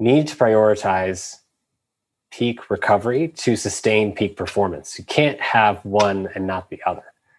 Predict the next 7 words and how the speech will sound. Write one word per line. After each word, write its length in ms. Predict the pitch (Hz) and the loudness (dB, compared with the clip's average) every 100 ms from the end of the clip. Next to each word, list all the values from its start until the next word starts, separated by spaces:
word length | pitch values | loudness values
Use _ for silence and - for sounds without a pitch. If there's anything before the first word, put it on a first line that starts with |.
| _ _ _ _ - | _ _ _ _ -6
So 240 | - 101 | 0 2
we 80 | 101 | 2
have 400 | - 143 139 - | 2 2 2 0
to 180 | 135 113 | -2 0
prioritize 1040 | 110 101 110 104 101 92 90 90 - - | -2 2 2 2 0 -2 -4 -8 -12 -8
peak 260 | - 107 101 | -4 -2 -4
recovery, 680 | 95 104 92 87 87 123 | -2 -2 -2 -4 -8 -10